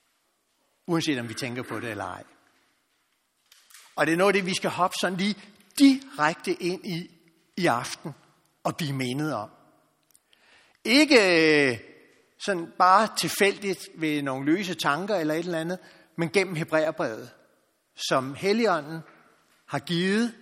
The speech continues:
til den kristne kirke, den kristne menighed på jorden, og i aften der er det altså til os. Og vi skal læse de der tre-fire vers, og vi skal arbejde os lidt ned på den, og prøve virkelig at få fat i,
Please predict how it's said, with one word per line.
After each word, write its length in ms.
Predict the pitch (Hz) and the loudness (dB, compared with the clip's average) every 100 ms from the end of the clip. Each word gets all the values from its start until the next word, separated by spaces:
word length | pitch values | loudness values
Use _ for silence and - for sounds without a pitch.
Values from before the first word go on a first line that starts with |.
| - _ _ _ _ _ _ _ _ _ - | -20 _ _ _ _ _ _ _ _ _ -6
til 280 | - 160 127 - - _ _ _ | 0 0 0 -6 -20 _ _ _
den 120 | 151 | -8
kristne 320 | 127 175 - 165 | -2 -2 -2 -6
kirke, 380 | - 180 202 | -2 -2 -2
den 100 | 165 | -6
kristne 320 | 131 170 - 165 | -6 -6 -4 -4
menighed 440 | 160 175 190 165 | -4 -4 -6 -6
på 120 | 135 | -4
jorden, 420 | 151 170 135 - 190 - | -2 -2 -2 -8 -8 -8
og 120 | - 160 | 0 2
i 40 | |
aften 360 | 151 156 - 185 | 4 2 -2 -4
der 100 | 143 | -4
er 40 | |
det 100 | 147 | -2
altså 240 | 127 - 151 | -4 -6 -8
til 80 | 151 | -8
os. 420 | 90 98 - - _ _ _ _ _ _ - | -8 -10 -14 -16 _ _ _ _ _ _ -8
Og 100 | 143 | -6
vi 60 | |
skal 160 | 156 190 | -2 0
læse 220 | 196 196 | 0 0
de 120 | 196 | -4
der 260 | 185 175 160 - - | 0 0 -2 -8 -18
tre-fire 480 | - - 143 190 196 | -6 -4 -2 -2 -2
vers, 280 | 160 147 185 - - - _ _ _ _ _ _ | 0 0 -2 -6 -8 -14 _ _ _ _ _ _
og 120 | 165 | -4
vi 80 | 151 | -2
skal 260 | - 147 151 - | 0 -2 -2 -4
arbejde 420 | - 147 143 135 135 | 4 4 4 2 -2
os 140 | - | -4
lidt 180 | 202 202 | -4 -2
ned 280 | 180 202 - | -2 -2 -2
på 260 | 170 165 | -2 -2
den, 100 | 185 196 - - _ | -4 -10 -18 -20 _
og 100 | 156 | -10
prøve 380 | - 185 208 151 | -4 0 0 0
virkelig 400 | 190 226 - - | 0 0 -2 -10
at 80 | - - | -12 -8
få 80 | |
fat 360 | 151 - 156 175 | -8 -6 -6 -8
i, 140 | 160 | -12